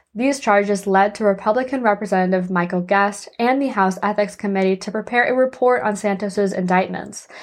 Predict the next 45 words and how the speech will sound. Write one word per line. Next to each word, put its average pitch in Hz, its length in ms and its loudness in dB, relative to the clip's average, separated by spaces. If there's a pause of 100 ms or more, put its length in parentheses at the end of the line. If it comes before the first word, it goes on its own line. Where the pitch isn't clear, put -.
(220)
and 269 320 2
shortly 262 360 0
after, 190 420 2
a 190 120 -4
resolution 190 680 0
to 185 120 -4
expel 190 520 -2
Santos 175 640 -6
was 175 260 -6
proposed. 180 640 -8 (520)
Now 247 180 4
that 302 160 0
Santos 240 420 -2
has 220 140 -2
been 220 200 0
expelled, 220 500 0
a 226 120 -2
special 277 580 0
election 202 420 0
will 202 140 -2
be 202 100 -2
held 190 300 -2
to 202 100 -8
replace 254 480 0
him 185 220 0
in 196 200 0
New 220 120 0
York's 190 360 0
third 180 280 2
congressional 175 540 -4
district. 202 640 -4 (920)
Governor 226 320 2
Kathy 226 360 0
Hochul 233 440 0
has 226 200 -2
ten 294 420 0
days 226 340 2
to 208 100 -2
set 196 200 -2
the 202 100 -4
date 190 340 -2
for 214 180 2
a 226 60 -2
special 180 420 -2
election, 214 580 -2